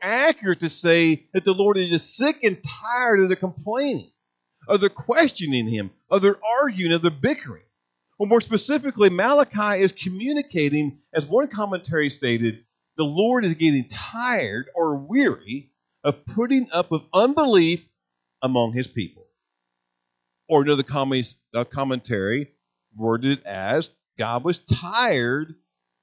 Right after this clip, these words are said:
weary of the way the people had cynically twisted his truth. It's happening then, and it still happens today.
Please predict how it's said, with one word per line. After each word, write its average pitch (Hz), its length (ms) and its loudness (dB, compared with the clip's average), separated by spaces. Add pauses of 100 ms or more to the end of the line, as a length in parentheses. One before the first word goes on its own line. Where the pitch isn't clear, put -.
(160)
weary 139 720 0 (100)
of 151 140 -2
the 151 100 2
way 185 520 4
the 202 120 0
people 170 400 -4
had 143 140 -2
cynically 254 560 -2
twisted 202 480 0
his 175 200 0
truth. 123 440 -8 (1800)
It's - 100 -20
happening 123 460 -2
then, 185 400 -2 (180)
and 240 120 -6
it - 20 -2
still 220 160 -4
happens 226 400 -8
today. 277 380 -12